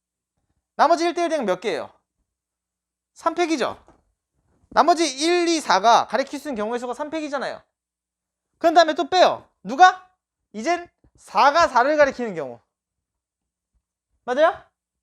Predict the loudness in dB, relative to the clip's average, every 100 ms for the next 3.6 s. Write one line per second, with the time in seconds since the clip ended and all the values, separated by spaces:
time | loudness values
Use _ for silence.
0 | _ -8 -4 -2 -2 -2 -4 -2 -2 -2
1 | -4 -2 -2 -2 -8 -14 _ _ _ _
2 | _ -8 -2 2 2 2 0 0 -4 -2
3 | -2 0 2 2 0 -8